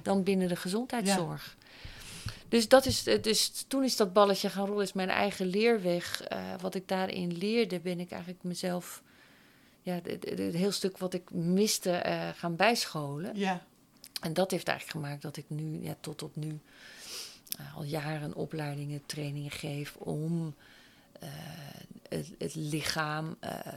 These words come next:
Speaker 1: meer een plek te geven, zeg maar, binnen therapie, coaching, training. Ja, en ik hoop maatschappelijk.
Speaker 2: Mm, ja, ja.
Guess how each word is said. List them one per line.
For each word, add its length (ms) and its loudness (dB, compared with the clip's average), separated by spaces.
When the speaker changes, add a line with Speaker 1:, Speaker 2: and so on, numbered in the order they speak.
Speaker 1:
meer 480 -2
een 140 -10
plek 220 2
te 120 -4
geven, 380 -4
zeg 260 -6
maar, 160 -4
binnen 440 2
therapie, 540 -6
coaching, 640 -4
training. 680 -6
Ja, 180 -8
en 140 -8
ik 120 -10
hoop 360 -8
maatschappelijk. 760 -6
Speaker 2:
Mm, 520 2
ja, 400 0
ja. 360 -4